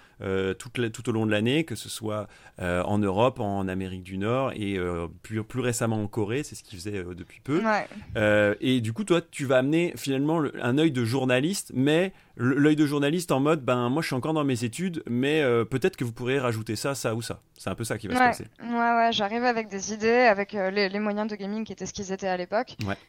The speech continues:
Speaker 2: Et, euh, ce que j'ai aimé, c'est que, genre, bah, par exemple, le, le premier truc, enfin, le, ce que j'ai, le premier truc que j'ai fait pour eux, c'était en deux mille quinze. Ils voulaient quelqu'un pour faire des interviews après, euh, après les matchs pour leur YouTube. Euh, on est parti, euh, Cosby et moi, à l'aventure en
Speaker 1: <laughs>
Speaker 2: deux mille quinze. On a fait des interviews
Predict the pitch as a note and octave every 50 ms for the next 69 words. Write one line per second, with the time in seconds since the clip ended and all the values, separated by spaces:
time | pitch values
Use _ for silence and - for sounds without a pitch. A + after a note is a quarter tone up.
0 | _ _ - F#3+ F#3 F#3 F3+ F3+ F3+ F3 F3+ F3+ F3+ F3+ F#3 - - - G#3 G3
1 | G3 G3 G3 G3 G3 G3 F#3+ G3 G#3 A3 A#3 A#3+ - - F#3+ F#3+ F#3+ F#3 F3+ F#3
2 | F3+ F#3+ F#3 F#3 F#3+ G#3+ G#3+ G#3 G#3 G3+ F#3 F3+ F3 F3+ F3+ F3 - - G#3 G3+
3 | G3+ - - - - - G3+ - - - F#3 F3+ - - - - - G#3+ G3 F#3+
4 | G3 - - G3+ G3 - - B3 A#3+ A#3+ - B3 A#3 A3+ G#3 G#3 F#3+ G#3 - G#3+
5 | G#3+ A3+ G3+ F#3+ - F#3 F3 F3 F#3+ G3 G3 G3 G3 - G3 G#3+ B3 A3 G3 F#3
6 | F3 E3+ F3 F3+ F3+ - F#3 F3+ - F#3+ G3 G3 - - F#3+ - - F3 F3+ F3
7 | F#3 F3 - F#3 F3+ F#3 G3 F3+ F3 - - E3+ E3+ E3 - - - E3+ - -
8 | F#3+ F#3+ F3+ F#3+ G3 G3 - F#3+ - - E3+ E3 D#3+ E3+ F3 E3+ - - B3+ C4
9 | A#3 - _ - - - - - _ _ _ _ _ G3 F3+ F3 E3+ F3 F3 F3
10 | - G#3 A#3 A#3+ F#3 D#3+ - F#3 F3+ - - - - - A#3 A3+ G3+ F#3+ - -
11 | - B3 A#3 - A#3 A3+ A#3 A3+ A3 G#3+ G3+ G#3 G#3+ G#3+ G#3+ G#3+ G#3+ - - -
12 | F3+ F#3+ G3 A3 G#3+ G3 F#3+ F#3+ - - - - B3 B3 - - G3+ G3 G3+ G3+
13 | G3+ C#3 - - A3 A3 G#3+ G3+ F#3+ F3+ E3+ E3+ F#3 F3+ - G#3 F#3+ F#3 F3+ F#3
14 | F3+ - F#3 G#3